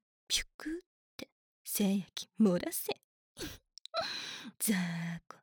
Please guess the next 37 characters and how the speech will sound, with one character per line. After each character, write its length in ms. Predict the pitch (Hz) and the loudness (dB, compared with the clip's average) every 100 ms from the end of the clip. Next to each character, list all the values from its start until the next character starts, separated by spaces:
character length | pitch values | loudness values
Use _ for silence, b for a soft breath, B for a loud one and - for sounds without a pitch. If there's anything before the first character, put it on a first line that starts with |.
| _ _ _ - | _ _ _ 0
ザ 160 | - | 4
ー 560 | 269 269 262 269 277 285 | 6 6 2 2 0 -2
コ。 140 | - - _ b b b b b - | -8 -10 _ b b b b b 4
お 80 | 247 | 4
っ 40 | - | 4
ぱ 140 | 233 208 | 0 2
い 60 | |
に 100 | 180 | 0
早 260 | 165 240 277 | 0 4 4
く 160 | - - | 2 0
屈 180 | - - - | 0 0 -4
服 240 | - 294 | -2 -2
し 200 | - 349 | 0 -4
ろ。 240 | 392 403 - _ _ _ _ _ _ _ | -4 -8 -10 _ _ _ _ _ _ _
負 200 | 196 190 | 2 2
け 180 | 185 208 | 2 0
癖 320 | 196 214 - | 0 0 2
し 320 | 214 - 202 190 | 4 4 4 0
っ 60 | _ _ _ | _ _ _
か 160 | - 185 | -6 -2
り 200 | 330 311 | 0 2
覚 280 | 208 202 233 | 2 4 2
え 80 | 233 | 2
て、 260 | _ - b b b b b - | _ -14 b b b b b 4
情 320 | 247 - 302 | 4 4 -4
け 180 | - 339 | -2 -4
な 320 | 339 359 403 | -4 -6 -8
く 180 | - - | -10 -16
恋 300 | - 285 339 | 0 4 6
の 120 | 233 180 | 6 6
漏 200 | 214 233 | 6 4
ら 160 | 392 | 2
せ。 340 | - - 466 - _ _ _ _ _ _ | -4 -8 -10 -14 _ _ _ _ _ _
ほ 120 | 180 | -8
ら、 60 | 170 151 - - | -6 -10 -16 -2
早 480 | 185 220 233 180 160 _ | 4 6 6 4 -4 _
く。 760 | - 226 214 294 302 277 226 | -4 0 2 4 2 0 -2